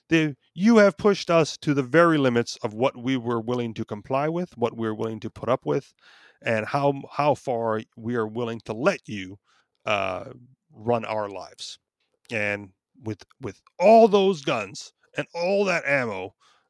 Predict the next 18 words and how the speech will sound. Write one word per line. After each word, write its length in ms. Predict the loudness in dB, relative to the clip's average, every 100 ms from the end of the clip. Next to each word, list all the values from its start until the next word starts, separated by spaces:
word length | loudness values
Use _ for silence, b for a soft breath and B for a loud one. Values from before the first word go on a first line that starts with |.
| _ -4
uh, 380 | -2 0 -4 -8 _ -6
being, 420 | -2 0 -2 -8 -10
you 80 | -8
know, 260 | -8 -10 -14 _ -2
at 240 | 0 0
the 80 | -4
ready, 480 | -2 -2 -2 -8 -18 _ _ _ _ -12
um, 340 | -12 -12 -16 _ _ _ _ _ -4
I 120 | -2
don't 140 | -2
know 100 | -4
how 120 | -4
much 200 | -4 -6
further 260 | -8 -8 -10
they 100 | -16
can 140 | -16
push 240 | -12 -12
it. 60 | -12